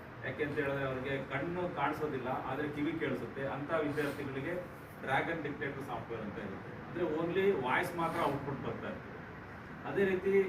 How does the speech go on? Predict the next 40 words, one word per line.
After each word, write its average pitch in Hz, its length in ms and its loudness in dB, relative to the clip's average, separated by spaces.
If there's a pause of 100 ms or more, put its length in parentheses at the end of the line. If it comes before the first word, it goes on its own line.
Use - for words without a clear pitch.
(220)
ಈ 143 80 2
ಬ್ಲೈಂಡ್ 151 420 0
ಸ್ಟೂಡೆಂಟ್ಸ್‌ಗಳಿಗೆ 170 760 0
ಸ್ಟೈಲಸ್ 185 500 2
ಅನ್ನು 175 160 2
ಉಪಯೋಗಿಸ್ಬಿಟ್ಟು, 160 960 -2 (320)
ಆ, 143 260 4
ನೋಟ್ಸ್ 165 260 2
ಅನ್ನ 151 120 0
ಮಾಡ್ತಾ 135 360 0
ಇದ್ರು 113 180 -2
ಮೊದಲೇ. - 300 -4 (140)
ಆದ್ರೆ 156 220 -4
ನಾವು 151 200 2
ಬ್ರೈಲ್ 165 340 2
ಎಂಬೋಸರ್ 180 500 2
ಅಂತಕ್ಕಂಥ 156 540 0
ಟೆಕ್ನಿಕಲ್ 143 380 0
ಡಿವೈಸ್ 131 260 2
ಅನ್ನು 120 280 -2
ತಗೊಂಡು, - 540 -4 (380)
ಆ, 139 140 2
ಟೂ 175 240 6
ಬೈ 175 160 6
ಟೂ, 202 460 6
ಫೋರ್ 160 200 2
ಬೈ 160 140 4
ಫೋರ್ 151 460 0
ರೀತಿ 147 180 0
ನೋಟ್ಸ್ 143 300 0
ಅನ್ನು 143 140 -2
ಸಹ 139 260 -4
ನಾವು 135 160 -2
ಮಕ್ಳಿಗೆ - 280 -6
ಕೊಡ್ತೀವಿ. - 360 -4
ಅದು - 160 -2
ಬಹಳ 139 200 -2
ಅನುಕೂಲ 120 480 -2
ಆಗಿದೆ 101 260 -2
ಮಕ್ಕಳಿಗೆ. 98 460 -8